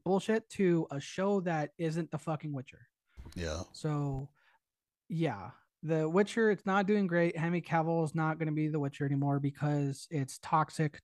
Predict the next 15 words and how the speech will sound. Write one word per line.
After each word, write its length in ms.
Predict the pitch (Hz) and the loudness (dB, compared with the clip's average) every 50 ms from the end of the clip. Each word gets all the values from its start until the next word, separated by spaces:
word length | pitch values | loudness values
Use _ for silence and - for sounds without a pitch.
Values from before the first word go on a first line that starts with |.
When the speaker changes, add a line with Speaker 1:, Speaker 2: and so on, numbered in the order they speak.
| - | -6
Speaker 1:
to 360 | - - 165 156 151 143 143 139 | 0 2 4 6 6 6 4 4
be, 380 | 151 143 143 143 139 139 139 - - - - - - - - - - _ _ _ _ _ _ _ _ - | 4 2 4 4 2 2 -2 -4 -10 -20 -20 -20 -20 -20 -20 -20 -20 _ _ _ _ _ _ _ _ 4
um, 640 | 190 170 165 160 156 156 147 147 143 139 143 139 - _ _ _ _ _ _ _ _ _ - | 6 6 6 6 6 6 6 4 2 2 -2 -4 -6 _ _ _ _ _ _ _ _ _ -2
it's 160 | 196 160 - | -2 0 2
toxic 400 | - 180 165 - - - 190 - - - | 2 2 2 2 2 0 0 0 -2 -6
to 240 | - - 175 165 160 | -2 0 2 2 2
stick 300 | 147 - - 190 190 - _ _ | 0 0 0 0 0 -2 _ _
to 260 | - - 190 180 175 170 | -2 2 4 6 6 6
the 100 | 160 156 | 4 2
source 300 | - - 170 170 165 - | 2 2 2 2 2 4
material, 680 | 208 196 - 180 175 160 151 151 147 156 180 208 - - - | 2 2 4 4 4 6 6 4 4 2 0 -4 -8 -8 -4
um, 300 | 151 147 143 143 143 143 143 143 143 139 | -2 0 0 2 2 2 2 2 2 2
because 540 | 147 143 - - 165 - 156 156 147 139 - - - - | 2 2 2 4 6 6 6 6 4 0 -2 -4 -4 -6
Speaker 2:
<laughs> 160 | - - - | -12 -8 -2
Speaker 1:
why, 480 | 175 170 175 190 208 220 233 233 226 | 4 6 8 8 8 8 6 4 2